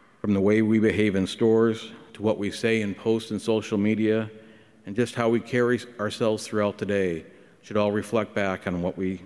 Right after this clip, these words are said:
say we believe. People knew that John stood for and what he believed just by how he acted. When our actions and ref-, words reflect the truth of our faith,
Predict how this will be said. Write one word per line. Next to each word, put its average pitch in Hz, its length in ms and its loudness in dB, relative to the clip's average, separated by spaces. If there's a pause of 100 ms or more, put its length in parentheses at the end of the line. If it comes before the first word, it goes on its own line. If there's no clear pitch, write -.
say 95 220 0
we 98 180 0
believe. 92 580 0 (2000)
People 143 240 2
knew 123 160 6
that 101 140 2
John 104 300 0
stood 110 300 0
for 95 440 0 (240)
and 101 260 0 (100)
what 101 140 2
he 110 100 0
believed 95 480 0
just 107 260 -4
by 95 120 -2
how 95 240 -4
he 101 160 -4 (140)
acted. 78 500 -8 (800)
When 95 100 -2
our 92 100 2
actions 107 460 0
and 101 120 0
ref-, 101 260 -2 (200)
words 113 300 4
reflect 104 400 -2
the 98 80 -6
truth 123 340 0
of 98 80 -4
our 92 140 0
faith, 113 420 -2